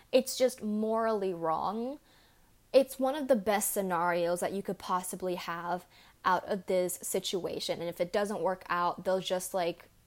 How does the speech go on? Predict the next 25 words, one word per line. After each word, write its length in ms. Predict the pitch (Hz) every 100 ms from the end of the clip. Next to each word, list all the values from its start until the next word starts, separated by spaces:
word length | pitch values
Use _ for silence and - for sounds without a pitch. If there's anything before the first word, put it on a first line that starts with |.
| _ _ _ _ -
ignore 420 | 214 175 190 175
you 260 | 170 180 175
and 200 | 185 180
just, 200 | 185 -
like, 300 | 165 165 -
"You 80 | 185
know 160 | 185
what? 300 | 190 190 190
You 160 | 185 185
live 220 | 185 190
your 100 | 180
life, 220 | 180 175 -
I 120 | 180
live 220 | 170 165
mine." 300 | 160 - 170 - - -
I 160 | - 240
think 180 | 254 285
that's 160 | 262
one 100 | 233
of 80 | 208
the 80 | 190
best 300 | 170 185 -
situations 640 | 190 - 175 170 180 190
and 120 | 175 190
disagreements 920 | 185 185 - 170 165 170 196 190